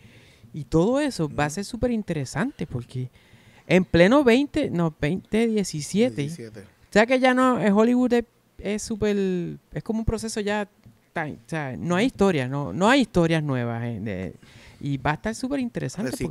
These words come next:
Speaker 2: Reciclaje full.
Speaker 1: yo vi, lo único que vi es cuando, eh, el que hizo de Cyborg estaba al lado de Momoa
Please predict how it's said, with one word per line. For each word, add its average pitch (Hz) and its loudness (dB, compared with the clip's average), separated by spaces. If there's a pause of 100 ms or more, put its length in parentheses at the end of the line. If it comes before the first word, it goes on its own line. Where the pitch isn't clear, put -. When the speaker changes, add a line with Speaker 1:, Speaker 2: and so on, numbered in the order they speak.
Speaker 2:
Reciclaje 147 0
full. 113 -8 (140)
Speaker 1:
yo 160 0
vi, 247 2 (160)
lo 226 6
único 247 4
que 269 6
vi 294 2
es 277 2
cuando, 185 0
eh, 156 -4 (120)
el 156 -2
que 170 -6
hizo 175 -2
de 226 0
Cyborg 233 2
estaba 160 0
al 185 0
lado 202 2
de 202 0
Momoa 185 0